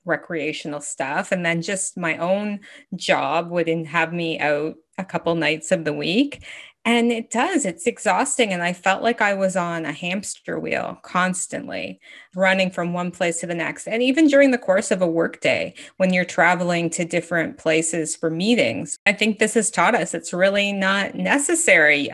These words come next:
I really don't miss the hustle and bustle of, like, looking at my watch constantly and just feeling that added stress and anxiety of, of being at this place by this time. So I, I do appreciate that for sure.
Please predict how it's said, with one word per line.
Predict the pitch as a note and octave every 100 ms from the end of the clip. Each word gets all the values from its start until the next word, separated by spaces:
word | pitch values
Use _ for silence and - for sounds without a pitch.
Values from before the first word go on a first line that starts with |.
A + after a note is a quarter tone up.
| -
I | D3+
really | D#3+ E3 E3+ E3+
don't | E3+ E3 D#3+
miss | D#3+ D3 D3+ -
the | D#3+
hustle | D3+ D#3 - D3
and | D3
bustle | C#3+ C#3 - D3 C#3
of, | C3 C#3 C#3+ - - - _
like, | F3+ D#3 -
looking | E3 E3 F3
at | D3+
my | D#3+ D3+
watch | D3 C#3 C#3+ - - -
constantly | F#3+ F3 F3 - F3+ E3 D#3+ D3+
and | D3 D3
just | E3 - - - - - _
feeling | G3 F3 E3
that | D3+ C#3+ -
added | D3+ C#3+ C#3+
stress | - - E3+ D#3+ -
and | D#3 C#3
anxiety | D3 D#3+ D#3+ C#3+ D#3 D3+ C#3+ C#3+
of, | - - - -
of | F3+ -
being | F#3 E3 D#3 D3+ D3
at | C#3 D3 - _
this | F3+ E3
place | - F3 D#3+ E3
by | - C#3+
this | E3+ E3+ -
time. | F3+ D#3+ D#3 D3+ F3+
So | - G3+ F3 D#3+
I, | - E3 F3 E3+
I |
do | E3 G3
appreciate | F#3+ - F#3 - D#3 -
that | C3+ - -
for | D#3+
sure. | - - - A3